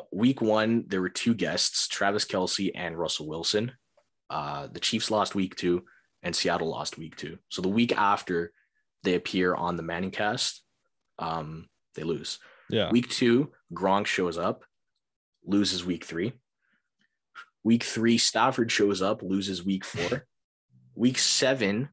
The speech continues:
Speaker 1: Tom Brady shows up, and the Bucks lose in week eight. And now Josh Allen appeared, the Bills' Josh Allen, obviously, appeared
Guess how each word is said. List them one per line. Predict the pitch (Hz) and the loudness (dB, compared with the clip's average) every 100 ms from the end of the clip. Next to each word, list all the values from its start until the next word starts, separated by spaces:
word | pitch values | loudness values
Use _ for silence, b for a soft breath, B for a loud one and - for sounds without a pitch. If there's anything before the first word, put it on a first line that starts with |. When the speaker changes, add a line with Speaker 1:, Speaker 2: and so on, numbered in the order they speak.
| - | -10
Speaker 1:
Tom | - 123 127 | 0 2 2
Brady | 107 110 143 | 2 2 2
shows | 147 - 101 92 | 2 0 0 -2
up, | 80 - - _ _ _ | -4 -8 -12 _ _ _
and | 101 | -4
the | 90 | 0
Bucks | 101 107 - | 2 2 2
lose | 98 95 | 0 0
in | 92 | 0
week | 95 95 | -2 0
eight. | 95 120 135 _ _ _ _ | 0 0 -2 _ _ _ _
And | 101 | -2
now | 95 | -2
Josh | 90 117 113 110 | 0 2 2 2
Allen | 98 101 104 92 | 2 2 2 0
appeared, | 87 - 87 85 85 - | -4 -4 -2 -2 -4 -14
the | - | -2
Bills' | 98 95 85 | 2 2 0
Josh | 80 76 85 | -2 -2 -4
Allen, | 78 78 76 | -4 -6 -8
obviously, | 73 76 - 78 76 b b b _ | -10 -8 -8 -8 -12 b b b _
appeared | 95 - 95 95 | -6 0 2 2